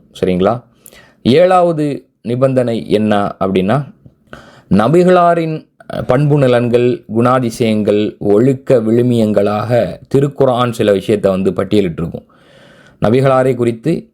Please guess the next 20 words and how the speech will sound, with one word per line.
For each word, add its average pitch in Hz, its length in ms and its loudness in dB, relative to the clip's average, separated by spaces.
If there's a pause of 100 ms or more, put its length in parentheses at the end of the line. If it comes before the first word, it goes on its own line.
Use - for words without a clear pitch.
(120)
திருக்குர்ஆன்ல 135 640 0
வந்து 123 280 0
அல்லாஹ் 123 400 2
வந்து 113 280 -2
நபிகளாரின் 117 760 0
பண்புகள், 107 560 0
குணாதிசயங்கள், 95 1040 -2
ஒழுக்க 117 540 0
விழுமியங்கள் 104 680 0 (520)
சார்ந்து, 120 520 0 (520)
அஹ், 104 160 -2
சில 107 240 0
விஷயங்களை 104 520 0
வந்து 101 220 0
அல்லாஹ் 95 320 2
திருக்குர்ஆன்ல 92 480 0
சொல்லியிருப்பான். 85 560 -4 (520)
அந்த 165 340 2 (520)
திருக்குர்ஆன் 131 680 -2
வசனங்களுடன் 113 840 0